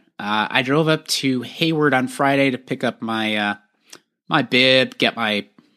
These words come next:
my cool Berkey backpack that would be my drop bag. Um, you can use the plastic bag that they give you, or you can, uh, I can't remember, it's not very expensive. It's pretty cheap to get this backpack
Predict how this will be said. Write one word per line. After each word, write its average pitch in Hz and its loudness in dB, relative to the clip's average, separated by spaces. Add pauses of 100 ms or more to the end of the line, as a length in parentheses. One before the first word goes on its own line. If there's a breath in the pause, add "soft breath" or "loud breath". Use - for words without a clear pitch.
(120)
my 107 -4
cool 117 -4
Berkey 113 -2
backpack 120 0 (440 soft breath)
that - -8
would 95 -8
be 104 -4
my 92 -4
drop 98 -2
bag. 117 0 (520 soft breath)
Um, 95 -4 (1200 soft breath)
you 165 2
can 147 0
use 160 4
the 151 -4
plastic 151 -2
bag 143 2
that 123 -6
they 117 -2
give 131 2
you, 226 0 (320)
or 151 2
you 135 2
can, 123 -4
uh, 120 0
I - -16
can't 135 -2
remember, 117 0
it's 107 -2
not 139 2
very 107 0
expensive. 110 -4
It's 98 -8
pretty 143 -4
cheap 123 0
to 110 -4
get 104 -6
this 101 -6
backpack - -2